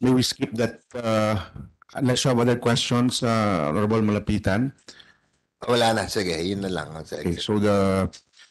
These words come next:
Speaker 1: Honorable Secretary is requesting for an executive, uh, session. So will the members, uh, proceed first with asking other questions before we go to the executive?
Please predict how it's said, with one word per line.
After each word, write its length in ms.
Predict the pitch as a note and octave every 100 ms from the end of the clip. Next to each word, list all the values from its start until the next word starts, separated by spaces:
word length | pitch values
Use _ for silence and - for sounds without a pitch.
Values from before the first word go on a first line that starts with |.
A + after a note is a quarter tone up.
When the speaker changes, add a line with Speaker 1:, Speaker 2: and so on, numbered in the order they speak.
| _ -
Speaker 1:
Honorable 320 | A2+ A2+ A#2
Secretary 400 | A2 G#2+ G#2 G2+
is 120 | G#2 G#2
requesting 480 | - F#2 - F#2
for 160 | E2 G2 F2+ E2+
an 80 | D#2+
executive, 640 | F#2 D#2+ E2+ E2+ F2+ B1+ C#2
uh, 320 | C2 C2 G1+ G1+ - - - -
session. 560 | - D#2+ - D#2+ D#2+ _ - - - _
So 160 | - A#2
will 160 | B2+
the 160 | A#2 A#2+
members, 640 | A#2+ A#2 C3 B2 - -
uh, 400 | B2+ A#2+ A#2+ A#2+ - - - _ _ _ _
proceed 240 | A2+ C3+
first 320 | A#2+ C#3+ C#3+ C3+
with 80 |
asking 320 | B2 A2+ - A#2+
other 200 | A2+ A2+
questions 640 | A2+ A2 - C3 D3 D3
before 320 | A2+ A2+ A#2 A2+
we 80 |
go 200 | A2+ A2+ A2+
to 80 | A2
the 120 | G#2
executive? 480 | G2 G#2+ - A2+